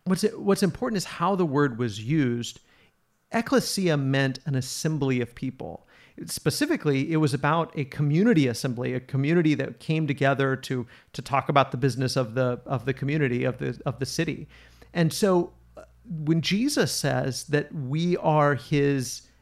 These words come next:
ecclesia, we are his gathered people, we are his community of people that have come together in the name of Jesus. We are his, his city. We are his kingdom. We are his citizens.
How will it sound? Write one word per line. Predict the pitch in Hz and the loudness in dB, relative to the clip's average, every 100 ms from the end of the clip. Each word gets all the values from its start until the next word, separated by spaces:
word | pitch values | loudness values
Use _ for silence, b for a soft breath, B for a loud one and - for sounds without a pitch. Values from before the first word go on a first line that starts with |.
| _ | _
ecclesia, | 165 151 - 131 - 202 160 104 - b b _ | -4 -4 -4 -6 -4 -2 -2 -4 -8 b b _
we | 135 160 190 | 0 4 4
are | - 180 | 4 2
his | 170 143 147 | 2 2 0
gathered | 113 - 147 147 160 143 131 123 | -2 -2 0 2 2 2 0 -2
people, | - 135 - - 131 131 | -6 -8 -6 -6 -6 -6
we | 147 165 | -2 -2
are | - 170 165 156 | 0 4 4 4
his | 151 - 170 175 | 0 4 4 4
community | - 170 151 147 143 127 123 | 0 -2 0 0 0 0 -4
of | 117 | -6
people | - 127 131 127 123 B - | -8 -6 -2 -2 -2 B -6
that | 139 | -2
have | 120 131 | -2 -4
come | - 160 156 | -4 0 0
together | - 139 147 139 135 | -2 0 2 2 2
in | 131 139 | 0 -2
the | 131 | 0
name | 139 139 | 0 2
of | 131 | 0
Jesus. | 113 143 117 123 143 | 0 -4 -4 -6 -2
We | 151 | 0
are | 165 156 143 | 2 4 4
his, | - 160 151 143 - B B B | 2 2 4 4 -2 B B B
his | - 185 175 - - - | -2 2 2 2 -8 -10
city. | - - 147 120 127 | -4 0 0 -2 -4
We | 131 156 | -2 2
are | 170 147 | 4 4
his | 135 - 170 170 151 127 - - | 2 0 4 4 2 -4 -10 -12
kingdom. | - 160 135 117 | -2 0 0 0
We | 123 139 | -2 0
are | 147 | 0
his | 131 - 165 156 | 0 0 0 0
citizens. | - 156 147 143 127 120 120 | -2 -2 -2 -2 -4 -8 -8